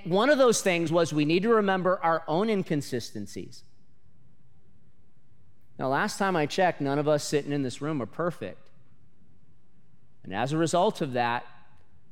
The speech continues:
we're gonna be inconsistent. And that's not to justify any bad behavior. That's not to say, "Okay, I'm inconsistent, so I will just continue to be inconsistent.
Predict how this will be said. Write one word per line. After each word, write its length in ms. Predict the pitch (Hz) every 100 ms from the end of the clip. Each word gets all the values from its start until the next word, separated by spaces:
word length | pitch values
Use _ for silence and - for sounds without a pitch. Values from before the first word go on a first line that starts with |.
| - - -
we're 100 | 127
gonna 140 | 135 131
be 120 | 135
inconsistent. 680 | 135 143 123 156 - - - - - - - - - - - - - -
And 120 | 123
that's 200 | 156 -
not 220 | 180 175
to 100 | 156
justify 680 | 120 165 185 202 175 180 185
any 180 | 165
bad 280 | 139 160 190
behavior. 600 | 190 190 196 180 196 202
That's 200 | 156 147
not 220 | 160 147
to 80 | 147
say, 220 | - 151
"Okay, 240 | 156 151 151
I'm 100 | 135
inconsistent, 680 | 160 156 143 165 156 156 143
so 100 | 127
I 100 | 143
will 60 |
just 240 | 139 131 -
continue 320 | 123 160 160
to 60 | 143
be 120 | 147
inconsistent. 720 | 147 120 - 180 170 180 175